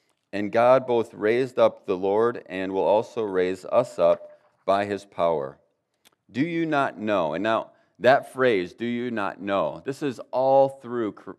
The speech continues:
Corinthians. And most people believe that Paul is actually saying that from a place of frustration, like, "Don't you know? Like, you guys should know better than this. You know what's true here." So all through Corinthians, Paul actually has that tone where he's saying,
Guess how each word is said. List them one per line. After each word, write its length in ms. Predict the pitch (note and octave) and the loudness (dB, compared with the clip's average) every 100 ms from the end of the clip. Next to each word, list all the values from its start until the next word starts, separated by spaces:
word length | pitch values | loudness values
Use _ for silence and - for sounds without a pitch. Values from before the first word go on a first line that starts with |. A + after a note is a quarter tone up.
| _ | _
Corinthians. 600 | - G#2+ A#2 - D2+ D#2+ | -8 -4 -4 -8 -10 -8
And 100 | G#2+ | -4
most 220 | C3 D#3+ - | -2 -4 -6
people 220 | C#3 A#2 | -8 -6
believe 420 | G#2 G#2 C3+ B2+ | -6 -4 -2 -2
that 200 | A2 - | -4 -6
Paul 320 | - B2+ C3+ | 0 2 4
is 100 | A2+ | 2
actually 320 | A#2+ - A#2 | -4 -4 -6
saying 540 | G2 - B2+ C3+ D3 G#2+ | -8 -8 -6 -4 -4 -4
that 340 | E2 E2+ - _ _ _ | -4 -4 -6 _ _ _
from 120 | A#2 | -6
a 80 | A#2+ | -6
place 340 | - C3+ C3 | 0 0 0
of 100 | A#2+ | -6
frustration, 840 | - C3 B2+ - B2+ B2+ B2+ F#2 F2 | -6 0 0 0 -2 -2 -2 -6 -4
like, 260 | F2 D#2+ _ _ _ _ - | -4 -4 _ _ _ _ 2
"Don't 360 | C#3+ F3+ - | 4 4 -2
you 160 | A#2 G#2 | -6 -4
know? 360 | G2+ A#2+ D#3+ | 0 2 2
Like, 300 | D#3+ A2+ G2+ | 4 2 2
you 80 | D3+ | -2
guys 260 | E3+ D3 C3+ | 0 2 0
should 220 | C3+ A2+ | -6 -6
know 360 | A2 C3 D#3 D#3 | -4 -2 0 4
better 260 | G2+ F2+ | 4 4
than 140 | F2 D#2+ | -2 -8
this. 300 | D2+ - D3 | -10 -12 -6
You 180 | D#3+ | -4
know 460 | D3 C3+ D3+ D#3+ D3 | -2 -2 -2 0 2
what's 340 | A2 F#2+ - | 2 0 -2
true 260 | - C#3 C#3+ | -12 -6 -6
here." 260 | A2 D2+ D#2+ | -6 -8 -8
So 160 | - - | -12 -2
all 240 | D3 E3 E3 | 2 2 2
through 220 | D#3+ C#3+ | -4 -8
Corinthians, 760 | - C3 C#3 F#2 E2+ E2 E2+ _ _ _ _ | -6 -6 -6 -6 -6 -8 -16 _ _ _ _
Paul 240 | B2+ B2+ | 2 6
actually 320 | A#2 - G#2 | 4 2 -8
has 300 | F#2+ A2 A2 | -6 -4 -4
that 340 | G#2 G2 - - | -2 -2 -2 -6
tone 320 | A#2 B2 F#2 | -6 -4 -4
where 140 | D#2+ | -6
he's 100 | F2 | -8
saying, 380 | - F#2 F2 E2+ | -8 -8 -8 -12